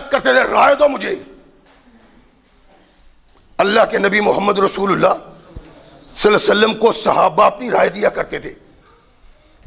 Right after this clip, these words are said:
अगर वो राय काबिल कबूल होती,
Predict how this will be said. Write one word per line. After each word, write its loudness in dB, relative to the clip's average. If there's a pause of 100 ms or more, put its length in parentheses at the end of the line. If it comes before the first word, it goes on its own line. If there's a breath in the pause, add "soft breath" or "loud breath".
(160)
अगर 4
वो 2 (240)
राय 6 (120)
काबिल 4 (100)
कबूल -2
होती, 0